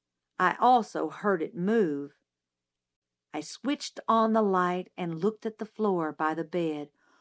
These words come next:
Whatever I had stepped on was gone. I tapped on Jim's door. "What?" he said. "How does a snake feel?" "Sort of rough,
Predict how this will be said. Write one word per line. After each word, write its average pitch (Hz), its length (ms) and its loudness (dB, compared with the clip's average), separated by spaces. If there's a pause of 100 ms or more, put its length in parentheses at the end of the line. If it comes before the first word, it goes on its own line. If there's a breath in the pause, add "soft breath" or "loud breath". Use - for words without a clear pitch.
(160)
Whatever 214 600 6
I 180 180 8
had 180 180 0
stepped 247 420 0
on 147 300 -4
was 147 140 -12
gone. 151 600 -2 (720)
I 147 240 -12
tapped 233 480 -6
on 185 240 -4
Jim's 180 420 -6
door. 156 420 -8 (960)
"What?" 202 520 4 (560)
he 190 100 -8
said. 156 460 -10 (1700)
"How 330 260 8
does 269 180 0
a 208 80 0
snake 208 480 2
feel?" 226 520 0 (1040)
"Sort 285 300 6
of 175 200 0
rough, 208 540 4